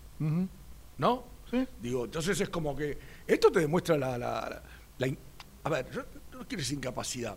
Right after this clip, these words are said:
Speaker 2: pero decir, "Che, muchachos, pongamos a alguien que nos diga, es por acá. Yo creo que el camino es este, muchachos. Vamos por este lado, vamos por este nombre, vamos por otro no".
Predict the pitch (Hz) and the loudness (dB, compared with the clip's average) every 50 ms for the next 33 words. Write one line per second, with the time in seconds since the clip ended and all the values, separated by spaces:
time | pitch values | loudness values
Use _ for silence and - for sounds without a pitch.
0 | - - 127 113 - - 156 156 - - - - - 143 143 131 117 120 120 - | -8 -10 -10 -8 -6 -4 -4 -6 -6 -10 -12 -6 -4 -2 -2 -2 -2 -2 0 0
1 | 165 156 135 113 - 196 214 240 254 233 185 147 135 135 127 120 120 117 113 110 | 0 0 -2 -4 -2 -2 2 4 4 4 4 4 2 2 2 2 2 2 0 -2
2 | 101 101 - - - - - - - - - - - 135 139 135 135 165 160 147 | -4 -6 -10 -12 -16 -18 -18 -18 -16 -14 -12 -8 -6 -4 -2 0 2 2 2 2
3 | 151 - - - - - - - - 165 - - 160 143 139 123 135 113 95 - | 0 -4 -8 -18 -18 -16 -2 2 2 4 4 4 4 4 4 2 0 -2 -2 -4
4 | - - - - - - - - - - - - - - - - 185 175 160 175 | -8 -14 -16 -16 -16 -16 -16 -16 -16 -16 -16 -16 -6 0 4 6 6 6 8 8
5 | 170 160 147 147 131 147 143 160 160 147 127 - - 110 104 - 104 101 98 113 | 6 6 6 2 0 0 0 2 2 0 0 0 -2 -2 -4 -4 -6 -6 -4 -4
6 | 113 - - 95 - - - - - - - - 120 131 127 117 - 113 110 - | -4 -4 -6 -8 -10 -12 -16 -16 -16 -14 -8 -4 -4 -4 -4 -4 -6 -8 -10 -8
7 | - 139 156 190 196 185 175 160 151 143 143 139 131 117 123 120 110 - 135 135 | -2 2 6 8 8 8 8 8 6 2 0 -2 -4 -4 -6 -8 -8 -6 -2 0
8 | 165 175 170 165 147 143 143 135 - - - - - - - 123 131 135 120 123 | 2 2 2 2 2 2 0 0 -2 -4 -10 -16 -16 -6 -2 0 0 2 2 0
9 | 123 127 120 127 147 165 165 | 0 0 0 2 2 2 0